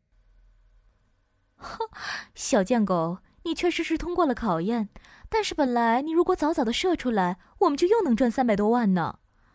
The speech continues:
但你现在坚持了下来，害得我们损失了三百多万，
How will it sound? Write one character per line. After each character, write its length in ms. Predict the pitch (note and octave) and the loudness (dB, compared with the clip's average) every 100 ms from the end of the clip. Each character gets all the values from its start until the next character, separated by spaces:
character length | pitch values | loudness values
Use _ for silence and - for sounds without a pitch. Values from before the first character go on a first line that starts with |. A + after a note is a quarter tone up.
| - - | -18 0
但 160 | G#4+ | 2
你 80 | E4 | 2
现 140 | F4+ | 0
在 100 | E4+ | 0
坚 220 | D#4 F#4 F#4+ | 2 0 0
持 100 | C4+ | -2
了 120 | G#3+ | 0
下 160 | A3 | 0
来， 280 | F#3 D#3+ D#3 _ _ _ | 0 -2 -6 _ _ _
害 240 | - G#4 F4+ | 4 6 6
得 100 | D4+ | 4
我 40 | |
们 120 | D4+ | 2
损 240 | - B3+ G3+ | 2 2 2
失 160 | - | 2
了 80 | G4 | 2
三 160 | - C#4 | 2 0
百 140 | F#3+ | 0
多 140 | G3 | 0
万， 280 | G#3 G3+ F3 | 0 0 -2